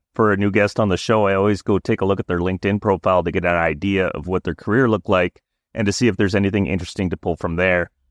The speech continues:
It looks like you've had an extensive career that goes all the way back to nineteen eighty-nine, where you were a co-founder and partner in Xenon Systems. Can you tell me a little bit about what Xenon Systems did and what the technological landscape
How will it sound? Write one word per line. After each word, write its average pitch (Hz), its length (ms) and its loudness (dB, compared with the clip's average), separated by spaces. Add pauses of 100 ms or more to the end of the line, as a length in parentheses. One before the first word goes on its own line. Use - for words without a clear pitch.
(160)
It 107 100 -4
looks 117 240 -2
like 123 220 0
you've 104 180 0
had 104 160 2
an 101 80 -2
extensive 123 560 -2
career 104 460 2
that 92 180 -6
goes 98 180 0
all 104 120 2
the 113 80 2
way 101 80 4
back 98 240 0
to - 80 -4
nineteen 98 320 0
eighty-nine, 98 560 0
where 98 120 -2
you 92 200 -2
were 90 200 2
a 85 60 0
co-founder 110 640 0
and 95 160 -4
partner 104 560 0
in 87 180 -2
Xenon 113 420 0
Systems. 147 540 -2
Can - 180 -4
you 110 120 2
tell 123 180 0
me 123 80 2
a 110 80 2
little 110 220 0
bit 107 120 -2
about 101 300 0
what 90 160 0
Xenon 101 400 2
Systems 95 400 -4
did 101 260 2
and 92 220 -2
what 101 240 -2
the 95 120 -4
technological 92 760 -2
landscape 90 480 0